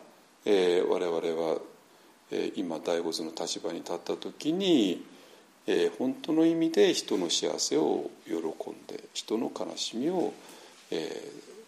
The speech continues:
ー、悲しむっていうことになる。ね。えー、そういう話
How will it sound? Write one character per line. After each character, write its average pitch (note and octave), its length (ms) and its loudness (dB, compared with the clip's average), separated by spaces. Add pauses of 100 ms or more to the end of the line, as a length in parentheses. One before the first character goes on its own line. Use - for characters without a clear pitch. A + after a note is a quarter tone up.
ー、 - 140 -6
悲 - 100 -10
し - 160 -2
む - 60 -16
っ - 20 -20 (200)
て - 120 -10
い C#3+ 120 -2
う C3 60 -6 (180)
こ - 120 -8
と - 140 -8
に - 140 -8
な - 80 -18
る。 - 120 -20 (2000)
ね。 - 40 -10 (2000)
え A2+ 60 2
ー、 G#2+ 40 0
そ E3 160 4
う E3 60 8
い D#3+ 60 8
う C#3 60 4
話 - 480 -2